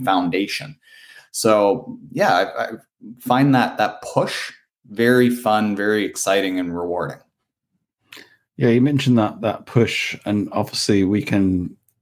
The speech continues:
Speaker 2: push ourselves and we have a drive to, to do things. And,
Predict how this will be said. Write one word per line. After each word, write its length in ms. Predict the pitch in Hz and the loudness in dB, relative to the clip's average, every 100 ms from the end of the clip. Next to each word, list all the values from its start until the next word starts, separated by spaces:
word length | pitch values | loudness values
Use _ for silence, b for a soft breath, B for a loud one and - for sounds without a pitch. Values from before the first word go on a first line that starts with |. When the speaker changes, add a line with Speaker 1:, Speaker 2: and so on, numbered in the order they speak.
| _ _ _ - | _ _ _ -4
Speaker 2:
push 240 | - - | -2 2
ourselves 580 | 101 85 98 95 92 87 | 2 2 2 4 2 0
and 100 | 90 | 0
we 100 | 87 | 0
have 140 | - | -2
a 80 | 80 | -4
drive 520 | - 101 95 95 90 | 0 4 4 4 0
to, 180 | - 90 | -6 -10
to 160 | - 87 | -8 -4
do 240 | 104 101 | 0 0
things. 480 | - 90 85 - - B B B B B | -2 -2 -2 -2 -10 B B B B B
And, 420 | 92 92 92 87 | 0 2 2 -2